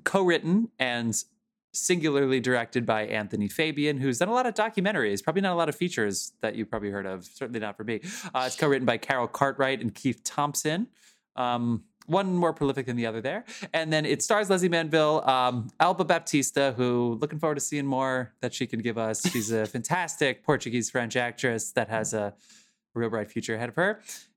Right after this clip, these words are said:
Jason Isaacs with a nice, awesome role. And then for anybody who knows who should have won the Oscar the year of La La Land and Moon Knight for Best Leading Actress in a Film, if only all of the voters had seen Elle, Isabelle Huppert, known as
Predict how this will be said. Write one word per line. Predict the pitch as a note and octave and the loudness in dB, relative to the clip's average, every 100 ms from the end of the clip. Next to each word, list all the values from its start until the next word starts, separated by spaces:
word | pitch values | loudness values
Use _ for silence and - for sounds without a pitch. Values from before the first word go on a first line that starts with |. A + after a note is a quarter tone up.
| _ _ - | _ _ -2
Jason | A#3 C#4+ E4 | 0 2 0
Isaacs | E3+ A#3 E4 D3+ G#2 - - - - - | 0 0 2 0 -2 -2 -2 -4 -10 -8
with | B2 | -4
a | |
nice, | A#2 A2 - - | -2 -4 -6 0
awesome | B2 A2+ - A2 | 0 2 0 0
role. | G#2+ G#2+ A2+ B2+ _ _ - | 2 2 0 -4 _ _ -4
And | C#3+ | 2
then | G#3 G#3 C3 B2 B2 _ - | 2 2 -2 -4 -6 _ -4
for | D#3+ | 0
anybody | F3+ A#3 D#3+ B2+ B2 A#2+ | 0 2 2 4 4 4
who | D3 | 4
knows | C#3 C3+ - | 2 2 0
who | B2 | -2
should | - | 0
have | F#3+ | 2
won | C#3 B2 | 2 2
the | |
Oscar | A#2 A2 - A2+ | 0 -2 -4 -2
the | A2 | 0
year | A2 | 0
of | A2 | 0
La | A#2 A2 | -2 -2
La | A2 | -2
Land | G#2+ G#2+ G#2 | -4 -4 -4
and | G#2 | -2
Moon | B2+ | -2
Knight | A#2 G#2 - | -2 -6 -8
for | G#2 | -6
Best | A2 G2+ - | -4 -4 -6
Leading | B2+ B2+ A#2 | -2 -2 0
Actress | A2 G#2+ A2+ G2+ | -4 -4 -4 -4
in | - A#2+ | -4 -4
a | |
Film, | - F3+ C#3 B2+ A#2 | 0 2 2 0 -4
if | A#2+ | 0
only | C3 B2 A#2 | 0 2 2
all | A#2+ | 2
of | A#2+ G#2+ | 2 0
the | |
voters | G#2+ A2 G#2+ | 2 2 2
had | A2+ G2+ | 0 -4
seen | - B2+ A#2+ | -2 0 0
Elle, | - D3 A2+ A#2 - - - - - | 0 0 2 2 -2 -20 -20 -4 2
Isabelle | F#3+ A3+ B3 | 4 6 4
Huppert, | A#3+ G3+ C4+ A#3 D3 A#2 | 4 4 4 4 2 2
known | C#3 G#3 G#3+ | 4 4 4
as | F#3 G3 G3 F3 - - | 2 0 0 0 0 -2